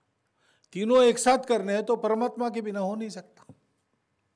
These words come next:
मेरी सारी इच्छा पूरी हो और इच्छा पूरी करने के सारे साधन मेरे हाथ में हो,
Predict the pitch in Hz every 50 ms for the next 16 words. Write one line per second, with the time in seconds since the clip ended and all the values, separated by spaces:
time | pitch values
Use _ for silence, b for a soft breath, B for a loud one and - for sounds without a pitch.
0 | _ _ _ _ _ _ _ _ _ _ _ _ _ _ _ _ _ _ _ _
1 | _ _ _ _ _ _ _ _ _ _ _ _ _ _ _ _ _ _ _ _
2 | _ _ _ _ _ _ _ - 151 160 202 226 240 277 254 - 226 180 208 247
3 | 262 262 233 - - - 233 254 247 254 226 220 208 226 226 208 226 254 254 233
4 | 214 - - - 233 233 220 214 214 220 220 214 202 190 202 214 190 208 196 -
5 | 185 156 156 190 190 - 170 156 147 175 185 180 175 156 151 156 165 127 113 139
6 | 143 - 131 135 143 127 113 135 139 - - - _ _